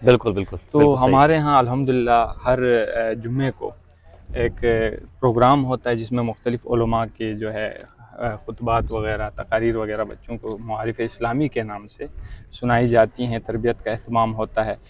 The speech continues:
Speaker 1: इसके अलावा मस्जिद है जहाँ माशाल्लाह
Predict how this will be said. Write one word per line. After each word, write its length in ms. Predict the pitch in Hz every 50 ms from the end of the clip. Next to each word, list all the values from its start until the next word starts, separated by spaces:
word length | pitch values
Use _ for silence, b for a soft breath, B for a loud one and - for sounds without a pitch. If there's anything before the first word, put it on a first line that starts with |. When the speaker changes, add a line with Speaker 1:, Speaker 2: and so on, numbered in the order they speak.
| b b b _
Speaker 1:
इसके 220 | 123 - - - 131
अलावा 280 | 123 123 120 123 120
मस्जिद 440 | 120 117 117 117 120 123 143 143 123
है 240 | 117 113 110 110 - - _ _ _ _ _ 117
जहाँ 260 | 127 120 117 120 113
माशाल्लाह 640 | 113 113 107 - - 113 117 113 113 113 113 110